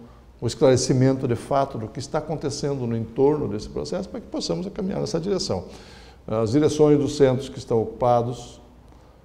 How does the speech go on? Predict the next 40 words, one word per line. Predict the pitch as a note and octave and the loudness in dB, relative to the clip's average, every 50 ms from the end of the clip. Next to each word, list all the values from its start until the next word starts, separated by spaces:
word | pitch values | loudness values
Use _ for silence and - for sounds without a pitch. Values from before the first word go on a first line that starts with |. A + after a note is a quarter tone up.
| - - | -12 -6
eh, | - A2+ A2 G#2+ G#2 G#2 G#2 G2+ G2+ | -4 -2 0 0 0 0 0 -2 -2
estão | G2+ G2+ - C3 | -2 2 2 2
participando | B2 C3 B2+ G#2+ - - A#2+ - - B2+ B2 B2+ B2+ B2+ A#2 A2+ | 4 4 2 0 0 -2 -2 2 4 4 6 6 6 4 2 0
desse | A2 G#2 - A2+ | -2 -4 -4 -4
debate, | G#2+ F#2+ F#2 G#2 G#2 A2+ A#2+ B2 B2 - D3+ B2 | -4 -2 -2 -2 0 0 -2 -2 -4 -6 -8 -6
dessa, | G#2+ G#2+ G2+ - G#2+ G#2 - - - - | -6 -6 -6 -8 -10 -12 -12 -14 -10 -8
dessa | A2 A2 G#2+ - - G#2 | -6 -6 -6 -6 -8 -10
comissão, | - - - A2+ G#2 G2 - - B2 B2 B2 B2+ C3 C3 B2+ - - - - - - - - - - - | -10 -10 -10 -8 -8 -4 2 4 6 6 6 6 4 2 -2 -8 -14 -16 -18 -20 -20 -20 -20 -20 -14 -8
a | - A#2 A#2 A2+ | -4 -2 -2 0
representação | G#2 B2 B2+ C3 D3+ A#2+ C#3 C3+ C#3+ D3+ B2 A#2 - - C#3 C3 C3 C3 C3 B2+ B2+ A#2+ A#2+ A2+ A2 G#2+ | 2 2 4 4 4 4 4 2 0 0 0 0 0 2 2 4 4 2 2 0 0 -2 -2 -2 -2 0
da | B2+ C3 C3+ | 0 0 2
gestão, | A#2 B2 C3 B2+ C3 - - C#3+ C#3 C#3 D3 D#3+ F3+ A#3 G3+ - - - - | 2 0 0 -2 -2 0 2 4 4 4 4 0 -2 -6 -8 -10 -10 -12 -10
da | G#2 G2 G2+ | -8 -6 -6
reitoria | G#2 A2 A2 - - A2 G#2 A2 A#2+ C3+ D3+ D#3 | -4 -6 -4 -2 -2 0 2 2 4 4 4 4
da | B2+ A2+ | 2 0
universidade, | G2+ F#2 G2 G#2 G2 - G#2+ G#2 G#2 G#2+ A2 A2+ B2+ B2+ A2+ | -2 -2 -4 -6 -6 -6 -8 -6 -6 -6 -6 -8 -10 -8 -4
diretamente | A2 C3 C3+ B2+ B2+ C3+ D3+ D3+ D3+ - B2 G#2 G#2 A2 A2 - - | -2 0 2 4 6 6 6 4 2 0 -2 -2 -2 -4 -4 -6 -6
envolvida | A#2 A2 G#2+ G#2 F#2+ G#2 A2 A2+ G#2+ G#2+ G2 - - - - - - - - - - | -6 -6 -6 -6 -6 -6 -6 -6 -6 -8 -10 -10 -14 -20 -20 -20 -20 -20 -20 -10 -6
nesse | A#2 A#2 A#2 A2+ C3 | -4 -2 -2 -2 -4
processo | A#2 A2 G#2+ - - A2 G#2+ G#2+ - A#2+ | -4 -4 -4 -2 -2 -2 -2 -2 -4 -6
de, | G#2 G#2+ G#2+ | -6 -6 -6
de | G#2+ G#2 G#2+ | -6 -6 -6
diálogo | G2+ F#2 G#2+ A2+ G#2+ A2 A#2 A#2+ G#2 G#2+ | -4 0 0 0 2 2 2 0 -2 -2
e | G2+ | -4
negociação | G#2 G2+ G#2+ G#2 - A#2+ A2+ - A#2+ A#2 A#2+ | -6 -6 -8 -8 -8 -8 -6 -6 -6 -6 -6
com | A#2 - | -6 -6
os | C3 B2+ | -8 -8
estudantes, | - - G3+ F3 D3+ D3 D3+ D3 - | -8 -8 -4 0 0 0 0 0 -4
que | - G3+ | -6 -2
deve | C#3+ A#2+ C3+ C#3 D3 C#3+ | 2 4 6 6 6 4
tomar | C#3 C#3+ C#3 B2 A#2+ B2+ C#3 | 2 -2 -2 0 0 0 0
um | C#3+ C3+ A#2+ | -2 -2 -2
pouco | - D3 C#3+ D3 C#3+ - | -2 0 0 0 -2 -2
mais | B2+ A#2+ A#2+ B2+ B2+ B2 | -2 -2 -2 -2 -2 -4
de | C3 | -4
corpo | - - C3 A#2 A#2 C3+ | -4 -2 -2 -2 -2 -4
a | B2+ | -4
partir | B2 A#2+ A2+ - B2+ | -4 -6 -4 -4 -6
de | A2 A2+ A#2+ | -6 -4 -4
hoje | G#2 F2 - - - - - | -6 -6 -8 -12 -16 -18 -20